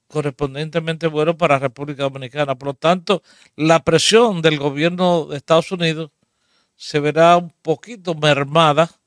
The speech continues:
con relación a la visión que tiene Donald Trump con relación a, a la migración.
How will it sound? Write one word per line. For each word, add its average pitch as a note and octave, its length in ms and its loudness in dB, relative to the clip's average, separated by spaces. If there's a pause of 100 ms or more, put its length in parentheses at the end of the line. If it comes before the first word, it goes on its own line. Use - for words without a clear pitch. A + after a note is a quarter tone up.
(560)
con D#3+ 200 0
relación D#3+ 380 -2
a E3+ 60 2
la E3 60 2
visión F3+ 420 -4
que E3+ 100 -8
tiene D#3 360 -8
Donald D#3 320 -6
Trump D3 320 -6 (320)
con C#3 160 -16
relación D3 440 -6
a, C#3+ 120 2
a F#2 180 -8
la C3+ 100 -10
migración. A#2+ 560 -14